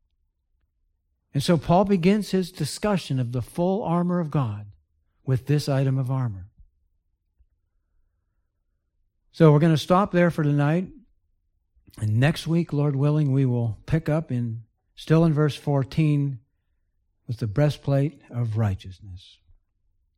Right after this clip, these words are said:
So let's take a moment, reflect on the things the Lord has taught us this evening, and then we will close in prayer. Well, Lord, I do thank you for all those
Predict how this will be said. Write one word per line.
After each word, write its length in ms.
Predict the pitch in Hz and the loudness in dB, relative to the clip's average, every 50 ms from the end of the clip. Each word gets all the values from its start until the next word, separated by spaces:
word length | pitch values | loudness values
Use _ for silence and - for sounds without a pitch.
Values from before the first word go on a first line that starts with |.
| _ _ _ _ _ _ _ _ _ _ _ - | _ _ _ _ _ _ _ _ _ _ _ -12
So 200 | - - 127 127 | -6 -2 2 2
let's 200 | 127 123 110 - | 2 2 2 0
take 220 | - 139 131 123 | 0 0 0 2
a 40 | 123 | 2
moment, 460 | 123 135 139 143 143 151 160 175 160 _ _ _ _ _ _ _ _ _ _ _ _ _ - | 2 4 4 4 4 4 2 0 -4 _ _ _ _ _ _ _ _ _ _ _ _ _ -8
reflect 340 | 123 113 - 156 151 143 - | -8 -2 2 2 2 2 2
on 140 | 147 139 131 | 2 2 2
the 80 | 127 | 0
things 320 | 113 - 139 139 139 131 113 | 0 0 -2 -2 -2 -2 -2
the 80 | 123 | -2
Lord 260 | 120 123 131 131 135 123 | -2 0 2 2 2 0
has 140 | 123 110 | 0 -2
taught 320 | - - - 151 151 151 156 | -4 -2 0 2 2 2 2
us 180 | 147 131 - | 0 -2 -4
this 160 | - 120 - 151 | -8 -6 0 0
evening, 340 | 156 160 151 175 175 160 151 | 2 2 2 2 2 2 2
and 240 | 143 139 135 123 110 - - _ _ - _ _ | 2 0 0 -4 -6 -10 -16 _ _ -20 _ _
then 220 | - 123 127 127 120 | -2 0 0 0 0
we 140 | 120 120 | 0 0
will 160 | 120 113 117 110 | 0 0 -2 -4
close 360 | - - 113 113 110 107 101 | -2 -2 -2 -2 -2 -2 -4
in 120 | 113 107 | -8 -10
prayer. 400 | - - 90 87 78 71 76 85 - _ - - _ _ _ _ _ _ - _ _ _ _ _ _ _ _ _ _ _ _ _ _ _ _ _ _ _ _ _ _ _ _ _ _ _ _ _ _ _ _ _ _ _ _ _ _ _ _ _ _ _ _ _ _ _ _ _ _ _ _ _ _ _ _ _ _ _ _ _ _ _ _ _ _ _ _ | -10 -12 -16 -16 -16 -16 -16 -18 -20 _ -20 -20 _ _ _ _ _ _ -20 _ _ _ _ _ _ _ _ _ _ _ _ _ _ _ _ _ _ _ _ _ _ _ _ _ _ _ _ _ _ _ _ _ _ _ _ _ _ _ _ _ _ _ _ _ _ _ _ _ _ _ _ _ _ _ _ _ _ _ _ _ _ _ _ _ _ _ _
Well, 120 | - 135 | 0 2
Lord, 180 | 147 156 156 143 | 4 6 6 6
I 140 | 151 147 143 | 6 4 4
do 180 | 123 143 139 | 2 2 0
thank 340 | 123 - - 139 139 135 117 | 0 0 0 0 0 0 0
you 80 | 139 120 | -2 -4
for 180 | 107 - 127 | -4 -4 -2
all 160 | 123 123 127 123 | -2 0 0 0
those 460 | 123 127 127 123 110 - - - | 0 0 -2 -2 -4 -6 -8 -10